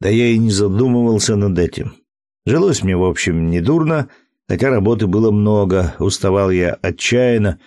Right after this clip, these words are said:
и заниматься самообразованием было совершенно невозможно,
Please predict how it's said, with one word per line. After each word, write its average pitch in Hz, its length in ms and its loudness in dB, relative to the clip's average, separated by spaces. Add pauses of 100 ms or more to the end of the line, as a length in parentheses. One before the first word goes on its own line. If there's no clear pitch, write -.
(160)
и 92 60 -4
заниматься 104 580 0
самообразованием 101 1040 0
было 117 260 2 (280)
совершенно 123 680 0
невозможно, 104 840 0